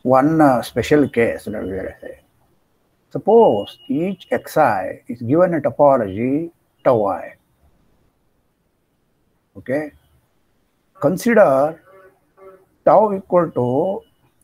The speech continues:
all subsets of X such that A intersection X I is in tau I for every I. See, A being subset of the disjoint union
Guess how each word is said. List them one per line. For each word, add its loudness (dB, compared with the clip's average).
all 6
subsets -4
of -10
X -10
such -12
that -2
A -2
intersection -10
X -12
I -6
is -8
in -10
tau -6
I -10
for -2
every -6
I. -14
See, -2
A 4
being 2
subset -6
of 0
the -2
disjoint -4
union -8